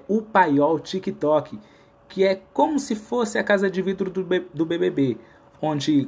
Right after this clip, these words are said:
quatro influencers ficam confinados no paiol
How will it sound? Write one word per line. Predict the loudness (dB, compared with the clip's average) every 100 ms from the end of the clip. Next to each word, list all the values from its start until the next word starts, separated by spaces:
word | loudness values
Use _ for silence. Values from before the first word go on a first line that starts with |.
| 0
quatro | 4 4 4 0 -2
influencers | -2 -2 -4 -4 -4 -4 -4 -4 -8
ficam | -10 -8 -8
confinados | -4 -2 -2 0 0 0 0 -6
no | -2
paiol | 0 2 2 0